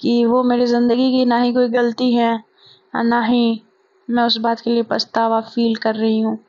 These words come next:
जब वो कह रही होती हैं, तो हमारी मनीषा जो होती है, कहती कि ये तो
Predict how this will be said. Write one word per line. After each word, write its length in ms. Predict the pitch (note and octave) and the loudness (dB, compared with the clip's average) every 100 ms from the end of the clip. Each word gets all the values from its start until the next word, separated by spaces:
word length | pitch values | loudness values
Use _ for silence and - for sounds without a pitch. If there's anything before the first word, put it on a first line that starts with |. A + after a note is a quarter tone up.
| _ _ _ _ _ _ _ _ _ _ _ _ _ _ - - - - - A3 | _ _ _ _ _ _ _ _ _ _ _ _ _ _ -20 -20 -20 -20 -18 -2
जब 240 | C#4 C4+ | 0 2
वो 80 | D#4 | 0
कह 320 | D#4 C#4 C#4 | 2 2 4
रही 260 | D4 C#4+ C#4 | 4 4 4
होती 400 | C#4 B3+ C4+ B3 | 2 2 0 2
हैं, 220 | A#3+ A#3 _ _ _ _ _ _ _ | 2 0 _ _ _ _ _ _ _
तो 280 | - C4+ C4+ | 0 2 2
हमारी 720 | C4 B3+ B3 A#3+ B3 B3+ B3 | 2 2 2 2 2 2 2
मनीषा 440 | A#3+ A#3+ C4 C4 C4+ | 2 2 0 2 -2
जो 200 | A#3+ B3 | 0 0
होती 280 | A#3 A3+ A#3 | -2 -2 -6
है, 60 | |
कहती 260 | A#3 A#3 C4 | -6 -6 -6
कि 120 | A#3 | -4
ये 320 | A3+ G#3+ A#3 | -2 0 -2
तो 340 | B3 A#3+ A#3 | -2 -2 -2